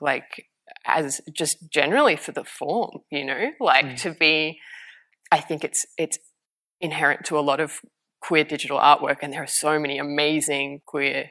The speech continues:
Speaker 1: digital artists. It's quite, I, I see a lot of amazing boundary pushing from that perspective, and that's
Speaker 2: Mm.
Speaker 1: so cool across, like, everyone should be looking at that and going, "Wow."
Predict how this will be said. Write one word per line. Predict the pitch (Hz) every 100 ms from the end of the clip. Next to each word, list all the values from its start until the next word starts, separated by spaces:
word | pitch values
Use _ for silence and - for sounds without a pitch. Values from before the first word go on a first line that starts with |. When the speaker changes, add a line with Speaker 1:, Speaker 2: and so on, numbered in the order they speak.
| -
Speaker 1:
digital | 139 139 131 143 139
artists. | 151 - 170 - - - - -
It's | 170 147 -
quite, | - 131 127 - _ _
I, | 156 -
I | 170
see | - 180
a |
lot | 156 156
of | 147 139 - _ _ _
amazing | 180 175 175 170 165 156 151 143 139 _
boundary | 147 151 147
pushing | 139 - - 131 139 _
from | - 160
that | 143 -
perspective, | - - - - 123 - 156
and | 156
that's | 135 127
Speaker 2:
Mm. | 127 - -
Speaker 1:
so | 170 156
cool | 156 147 - - -
across, | 180 - 151 - -
like, | 131 - _ _
everyone | 180 147 160 151 147
should | 151 -
be |
looking | 143 - 135
at | - -
that | -
and | 143 147
going, | 135 139
"Wow." | 139 -